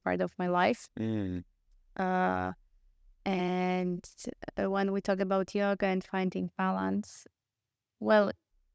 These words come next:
Speaker 1: yoga, I think, is the best and most straightforward path to, to re-, to, to, to get into balance. But when I was younger, I didn't know yoga,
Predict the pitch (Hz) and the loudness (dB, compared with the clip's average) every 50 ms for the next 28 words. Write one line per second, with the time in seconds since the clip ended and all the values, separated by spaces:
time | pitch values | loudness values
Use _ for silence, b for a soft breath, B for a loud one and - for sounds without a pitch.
0 | - - 214 214 220 226 226 220 214 220 220 220 - _ _ - - 196 196 - | -4 0 4 6 6 6 6 6 6 6 6 4 0 _ _ 0 2 2 2 2
1 | - 214 202 196 180 - 196 190 - - _ _ _ _ _ _ _ _ _ _ | 0 0 0 0 -2 -2 -6 -6 -6 -10 _ _ _ _ _ _ _ _ _ _
2 | _ _ _ - 196 190 190 185 185 185 185 185 190 - _ _ _ _ - - | _ _ _ -2 0 2 2 2 2 0 0 0 -2 -4 _ _ _ _ -2 4
3 | 196 202 214 - - _ - - _ - - - - 190 185 190 185 175 - - | 4 4 4 4 0 _ -20 -20 _ -20 -10 -2 0 2 2 2 0 -2 -6 -14
4 | - - - 202 196 196 196 196 202 196 - - - - - 196 190 185 - _ | -18 -10 -4 -2 0 0 0 0 -2 -4 -6 -12 -12 -6 -2 -2 -2 -2 -6 _
5 | - 208 196 196 190 190 185 - - _ - - 190 - 175 - - - _ _ | 0 2 2 4 2 2 0 -2 -4 _ 0 2 2 2 2 -2 -8 -20 _ _
6 | _ - - - 185 185 185 185 - 175 - - 190 180 180 175 - _ _ _ | _ -14 -6 -4 -2 -2 0 -2 -2 -4 -6 -4 -2 -2 -2 -2 -4 _ _ _
7 | _ - - 196 185 - - - - 185 185 185 180 180 180 185 190 - _ _ | _ -8 -6 -6 -6 -6 -10 -8 -6 -6 -4 -4 -4 -4 -4 -6 -8 -10 _ _
8 | _ _ _ _ _ _ _ _ _ _ _ _ _ _ _ _ _ _ _ - | _ _ _ _ _ _ _ _ _ _ _ _ _ _ _ _ _ _ _ -12
9 | 196 190 - 202 202 208 196 185 175 - 180 170 175 - - 180 175 - - - | -8 -2 4 4 4 4 4 -2 -2 -4 -6 -4 -2 -2 0 0 0 0 0 -2
10 | - - - _ - - 95 95 95 - - - - _ _ _ _ _ _ _ | -4 -6 -18 _ 0 2 4 4 4 2 -2 -20 -20 _ _ _ _ _ _ _
11 | _ _ _ _ _ _ _ _ _ _ - 202 202 196 196 196 190 196 196 - | _ _ _ _ _ _ _ _ _ _ -10 -6 -2 0 2 2 2 2 0 -2
12 | - 190 185 190 196 196 196 - 196 190 196 190 190 185 180 180 180 185 180 170 | 0 2 4 4 4 4 4 2 2 2 2 2 2 2 2 2 0 0 -2 -2
13 | 165 165 160 160 - 160 165 170 | -4 -4 -4 -4 -4 -6 -6 -6